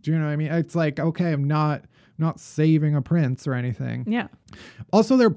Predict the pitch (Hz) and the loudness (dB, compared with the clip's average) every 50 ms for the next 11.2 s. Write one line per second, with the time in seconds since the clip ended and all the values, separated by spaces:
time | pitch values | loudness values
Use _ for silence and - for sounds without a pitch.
0 | - - - - - - - - - 185 185 208 208 - - 190 190 175 - - | -4 -12 -14 -12 -12 -12 -6 0 2 4 4 4 2 2 2 2 2 2 0 -2
1 | - - 170 147 143 156 156 214 208 226 247 254 220 - - - - - - _ | -2 0 2 2 2 0 0 0 2 2 2 0 -2 -4 -10 -18 -20 -20 -20 _
2 | _ _ - - - 214 214 196 170 - 180 208 190 - - - 196 214 202 190 | _ _ -12 -4 0 2 2 2 0 0 0 0 -2 -2 -2 0 2 4 4 4
3 | - - 185 208 208 214 208 175 - - - 156 185 190 208 208 - 156 170 180 | 2 2 2 4 4 4 2 0 -2 -6 -4 0 0 2 2 4 4 4 4 4
4 | 160 - 120 139 139 165 190 185 151 - - 143 143 131 123 120 117 127 151 - | 4 2 2 2 2 2 2 2 0 0 0 0 2 2 2 2 2 0 0 0
5 | - 269 - - - 202 - 262 220 190 165 196 180 202 202 202 202 202 196 180 | -2 0 4 6 6 8 8 6 4 4 4 4 4 6 6 6 6 6 6 4
6 | 165 - - - - - - 139 - - 196 202 220 214 170 202 208 208 156 123 | 4 0 -4 -14 -20 -20 -20 -8 0 4 8 8 8 8 8 6 4 4 4 4
7 | 175 185 196 175 - 196 214 220 226 240 240 226 160 175 190 185 170 - - 185 | 4 2 2 4 4 6 6 6 6 6 4 4 4 4 4 4 4 4 2 2
8 | 180 175 - - 156 160 160 165 170 175 175 175 160 165 170 151 - 156 156 147 | 2 2 2 2 2 4 6 6 6 6 6 6 6 4 4 2 2 2 2 2
9 | 139 - - - 156 - - 160 151 - 147 151 151 147 - 156 131 107 113 113 | 2 0 -4 -6 -4 0 0 0 0 2 0 0 0 0 0 0 0 0 0 0
10 | 131 180 208 208 - - - 214 220 226 208 202 226 233 214 - 254 254 247 269 | 2 0 0 -2 -4 -4 0 2 2 2 2 2 0 0 0 2 0 0 0 0
11 | 277 277 254 - | 0 -2 -4 -6